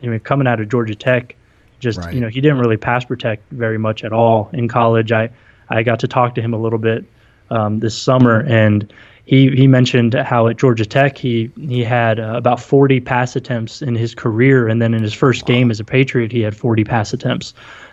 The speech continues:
Speaker 1: that he had to pass protect. So he really had to try to tr-, really transform his game upon getting to New England. And he's been able to, I mean, his, his ascension as a pass protector, I think, is just,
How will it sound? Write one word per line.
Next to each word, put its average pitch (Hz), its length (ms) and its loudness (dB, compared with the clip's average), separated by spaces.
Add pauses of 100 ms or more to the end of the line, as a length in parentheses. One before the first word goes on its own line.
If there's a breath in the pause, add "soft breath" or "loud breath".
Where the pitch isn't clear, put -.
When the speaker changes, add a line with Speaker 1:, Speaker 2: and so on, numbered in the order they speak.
Speaker 1:
that 117 140 2
he 120 80 4
had 110 100 4
to 107 60 -6
pass 117 240 -2
protect. - 440 -12
So 127 440 2
he 143 220 -2
really 127 340 2
had 117 160 -2
to 110 80 -8
try 117 200 -8
to 107 100 -8
tr-, - 220 -18
really 139 480 2
transform 123 760 -2
his 107 180 -6
game 120 460 -2 (340 loud breath)
upon 110 240 0
getting 117 320 2
to 117 100 2
New 107 220 0
England. 123 440 2
And 107 260 -2
he's 151 220 4
been 160 160 4
able 117 220 2
to, 107 200 0 (380 loud breath)
I 123 60 0
mean, 120 220 2
his, 170 480 2
his 165 260 0
ascension 139 600 0
as 110 140 -2
a 104 40 -6
pass 120 320 -2
protector, 113 480 -14
I 107 80 -8
think, 131 220 -10
is 110 200 -12 (240)
just, - 300 -4